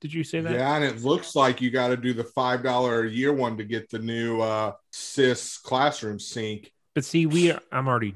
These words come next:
Speaker 1: doing that. So that's, that
Speaker 2: Yeah.
Speaker 1: I mean, I think we could go down to the teaching and learning version.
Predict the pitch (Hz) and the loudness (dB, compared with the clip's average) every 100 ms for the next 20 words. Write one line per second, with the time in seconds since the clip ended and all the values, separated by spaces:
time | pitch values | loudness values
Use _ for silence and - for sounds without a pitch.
0 | - 110 107 101 92 90 90 - - 123 | -10 -8 -6 -6 -10 -12 -12 -14 -6 -2
1 | 120 123 120 - 165 147 120 117 113 - | 0 0 -2 -8 0 4 4 2 -2 -6
2 | _ _ _ 151 156 165 139 202 - 185 | _ _ _ 0 4 4 6 4 6 2
3 | - 151 156 131 131 127 123 120 113 110 | 6 4 6 4 6 6 4 2 0 -2
4 | 104 127 110 110 104 101 107 113 107 104 | -4 -6 -4 -6 -6 -6 -4 -4 -4 -6
5 | 104 107 104 107 107 | -6 -6 -6 -10 -10